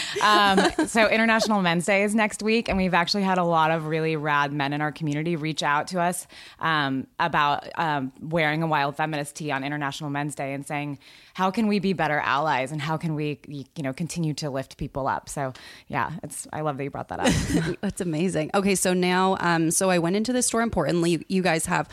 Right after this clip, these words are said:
Speaker 2: multiple locations
Speaker 1: Yeah.
Speaker 2: now. Um, can you let our audience know where they are and maybe take us through the process of,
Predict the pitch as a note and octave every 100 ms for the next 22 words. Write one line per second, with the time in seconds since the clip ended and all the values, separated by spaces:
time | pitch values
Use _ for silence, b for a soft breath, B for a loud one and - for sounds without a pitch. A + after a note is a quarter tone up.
0 | B B G3 G3+ A#3 - F#3 E3+ E3+ D#3
1 | E3+ - D#3 D3+ D#3 D#3 - D#3+ D#3+ D#3
2 | G3+ F#3+ F3+ E3+ F3+ F#3 - E3 D#3+ E3+
3 | F3 E3 D#3 D#3 E3 D#3+ D3+ D#3+ F3+ D#3
4 | D3+ D3+ - F3+ D#3+ D3+ - E3+ - -
5 | D3+ D3 F3 D#3+ E3+ - D#3 E3 D3+